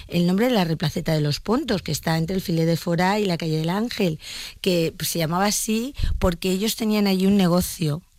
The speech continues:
en la Replaceta de Espontos, era donde se iba a descargar los produ-, los productos agrícolas que luego se vendían allí. Y entonces ellos tenían allí el negocio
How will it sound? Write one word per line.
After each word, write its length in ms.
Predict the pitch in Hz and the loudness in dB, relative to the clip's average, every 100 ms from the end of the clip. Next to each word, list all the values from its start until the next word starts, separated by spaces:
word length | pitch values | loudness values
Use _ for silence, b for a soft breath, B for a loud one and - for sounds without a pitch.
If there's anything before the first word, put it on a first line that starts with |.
| - _ - | -20 _ -4
en 160 | 156 | -2
la 100 | 143 | 0
Replaceta 540 | 143 147 151 196 170 196 | -2 -2 -2 -2 0 2
de 60 | |
Espontos, 600 | 160 - 175 180 160 147 - | 0 -2 0 0 0 -4 -6
era 240 | - 175 185 | -4 0 0
donde 260 | 180 175 | 0 -2
se 160 | 175 185 | -2 -2
iba 120 | 180 | -2
a 60 | 175 | -2
descargar 440 | 180 - 170 170 | -2 -4 -4 -2
los 160 | 175 - | -4 -4
produ-, 240 | 170 170 - - | -4 -6 -6 -2
los 180 | 165 | -2
productos 360 | - 165 165 190 | 0 -2 0 0
agrícolas 600 | 190 185 185 190 185 220 B B B | 2 0 0 0 0 -2 B B B
que 120 | - | -2
luego 180 | 180 175 | 0 0
se 160 | 180 180 | 0 2
vendían 340 | 160 156 160 | 2 4 4
allí. 300 | 156 143 147 B B B | 4 2 0 B B B
Y 60 | |
entonces 360 | 190 202 208 - | -2 0 0 0
ellos 300 | 220 220 208 | 0 0 -2
tenían 380 | 208 220 214 175 | 0 2 4 4
allí 240 | 170 196 | 2 2
el 80 | 202 | 2
negocio 520 | 214 220 214 214 208 | 2 0 0 -2 -2